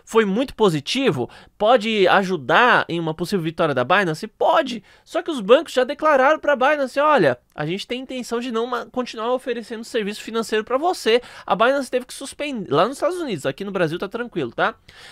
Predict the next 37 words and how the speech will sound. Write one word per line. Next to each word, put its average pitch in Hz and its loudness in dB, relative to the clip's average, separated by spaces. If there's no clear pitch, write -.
"A 190 -2
gente 226 -2
teve - -10
que - -20
suspender 247 -4
depósito 240 2
em, 220 -4
em, 185 -6
em 170 -4
dólar, 202 2
saque 285 0
em 220 -4
dólar, 208 4
é, 170 4
tá 233 0
funcionando." 226 -8
Às 240 -2
vezes, 285 -6
na 269 0
hora 294 2
que - -14
você 311 -12
tá 294 0
vendo 269 -4
esse 247 -14
vídeo 240 -4
aqui, 233 -8
já 226 0
até 202 4
tiraram. 214 2
A 190 -2
pessoa, 247 0
ela 240 2
consegue 233 0
depositar 208 2
e 208 -10
sacar 190 2